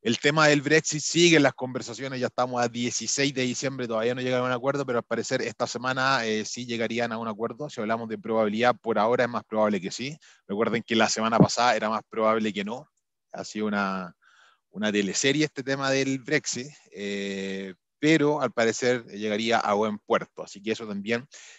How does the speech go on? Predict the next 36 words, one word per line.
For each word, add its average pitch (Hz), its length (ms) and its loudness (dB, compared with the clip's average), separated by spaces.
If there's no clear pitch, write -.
incentiva 127 640 4
a 113 160 2
los 110 100 0
mercados. 104 460 -6
Entonces - 240 -12
hoy 139 80 -6
día 151 260 6
muy 147 160 -2
atento 143 300 2
a 131 60 6
lo 127 100 2
que 123 100 -4
pase 139 400 2
día 113 280 4
miércoles, 131 720 0
la 117 320 4
reunión 113 720 -2
de 120 180 0
la 120 120 6
Reserva 113 400 0
Federal, 139 480 2
eh, 123 100 2
específicamente 123 680 -4
a - 20 4
las 117 240 6
catorce 131 460 -2
horas 143 220 0
con 123 160 -4
el 117 80 -6
comunicado 120 640 2
y 117 120 -4
la 120 180 4
conferencia 110 800 -4
de 98 260 -6
Jerome 107 420 0
Powell. 80 320 -10